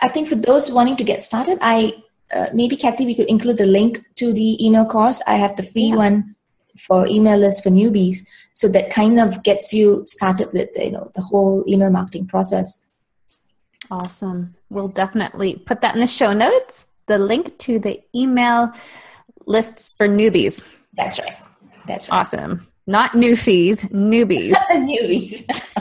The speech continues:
Speaker 2: <laughs> Do you know new fees?
Speaker 1: <laughs> No, we
Speaker 2: Uh,
Speaker 1: don't
Speaker 2: new fees,
Speaker 1: know.
Speaker 2: um, I'm in Canada.
Speaker 1: Okay.
Speaker 2: And there's a province called Newfoundland.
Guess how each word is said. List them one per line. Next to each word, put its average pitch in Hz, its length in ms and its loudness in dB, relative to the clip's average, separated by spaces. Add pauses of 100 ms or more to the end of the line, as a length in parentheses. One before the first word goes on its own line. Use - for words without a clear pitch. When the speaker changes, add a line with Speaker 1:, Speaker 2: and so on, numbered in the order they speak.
(340)
Speaker 2:
<laughs> - 40 -10
Do 330 60 4
you 330 80 4
know 330 80 4
new 302 200 4
fees? 403 560 -2
Speaker 1:
<laughs> - 40 -20 (480)
No, 320 320 2
we - 120 -6
Speaker 2:
Uh, 262 280 2
Speaker 1:
don't - 40 2
Speaker 2:
new 277 140 6
fees, 339 320 4
Speaker 1:
know. 320 160 2
Speaker 2:
um, 240 580 2 (400)
I'm 247 140 0
in 254 100 -2
Canada. 185 600 -2 (500)
Speaker 1:
Okay. 190 500 -4
Speaker 2:
And 220 140 -4
there's 220 100 -4
a 240 60 -6
province 220 500 -2
called 196 540 -2
Newfoundland. 202 960 -6